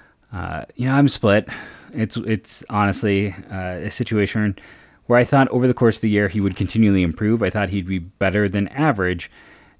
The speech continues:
and he ended up being average. Like, he was offensively as productive as Bobby Bradley was,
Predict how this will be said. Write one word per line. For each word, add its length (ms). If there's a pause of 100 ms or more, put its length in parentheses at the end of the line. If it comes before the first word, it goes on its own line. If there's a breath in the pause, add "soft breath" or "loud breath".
(100)
and 600 (600)
he 200
ended 200
up 180
being 360
average. 520
Like, 180
he 140
was 340
offensively 800
as 240
productive 580
as 140
Bobby 300
Bradley 400
was, 360